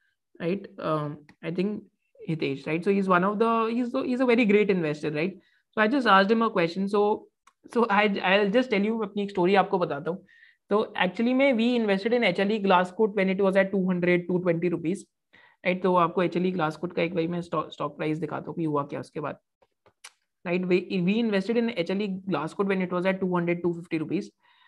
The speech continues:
And, uh, actually then it went to almost peak पे, it went to almost seven thousand three hundred and ten rupees, right? आपको I think मैं स्क्रीनर या तिजोरी पे दिखाता हूँ,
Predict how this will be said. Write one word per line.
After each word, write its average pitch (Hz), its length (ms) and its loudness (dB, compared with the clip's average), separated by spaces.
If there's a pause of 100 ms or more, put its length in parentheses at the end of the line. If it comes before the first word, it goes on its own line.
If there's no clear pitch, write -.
(360)
And, 156 240 0
uh, 156 300 4 (140)
actually 214 420 0
then 185 200 2
it 202 120 0
went 185 280 2
to 226 60 0
almost 233 720 0
peak 233 220 -2
पे, 269 120 2
it 277 160 -6
went 233 180 0
to 262 140 2
almost 262 340 2
seven 208 240 2
thousand 196 460 -2
three 202 100 -4
hundred 175 220 -2
and 190 160 -4
ten 147 180 -6
rupees, 147 320 -12 (160)
right? 196 240 -8 (380)
आपको 180 160 -2
I 175 100 2
think 190 200 -2
मैं 196 180 0
स्क्रीनर 180 400 -4
या 185 80 -2
तिजोरी 165 380 -2
पे 175 120 -2
दिखाता 156 320 -4
हूँ, 202 140 -10